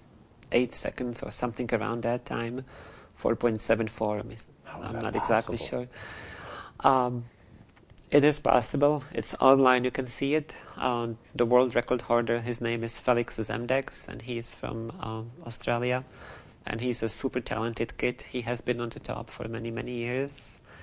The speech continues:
Speaker 1: And he holds world records, not just in the three-by-three cube, but also the larger cubes.
Speaker 2: Wow.
Speaker 1: Um,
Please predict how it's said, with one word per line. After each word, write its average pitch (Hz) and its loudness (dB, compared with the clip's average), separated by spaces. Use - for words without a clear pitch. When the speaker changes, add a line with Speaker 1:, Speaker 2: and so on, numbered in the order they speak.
Speaker 1:
And 113 4
he 143 2
holds 131 6
world 120 4
records, 117 -2
not 120 0
just - -2
in 117 0
the 113 -4
three-by-three 123 -2
cube, 120 -2
but 113 -2
also 110 -4
the 107 -4
larger 104 -4
cubes. - -10
Speaker 2:
Wow. 117 0
Speaker 1:
Um, 110 -8